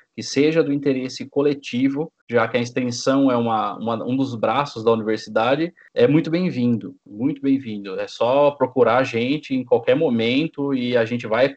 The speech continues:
ouvir a ideia e é se ela, se ela for passível de ser feita dentro da U T F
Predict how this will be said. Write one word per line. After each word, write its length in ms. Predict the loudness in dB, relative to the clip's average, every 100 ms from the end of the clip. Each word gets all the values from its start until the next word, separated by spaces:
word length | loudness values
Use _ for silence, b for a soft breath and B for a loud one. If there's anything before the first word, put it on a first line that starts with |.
| _
ouvir 460 | 0 0 0 2 4
a 80 | 4
ideia 540 | 2 4 4 4 0
e 160 | 0 -2
é 60 |
se 200 | -2 -2
ela, 400 | 0 0 -2 -4 b b b _
se 160 | -8 -2
ela 180 | -2 0
for 400 | 2 4 4 0
passível 560 | -4 -4 -2 -2 -4
de 80 | -6
ser 140 | -6
feita 420 | -4 -2 -2 0 -2
dentro 300 | -2 -4 -4
da 60 |
U 40 | 0
T 120 | 0
F 140 | -2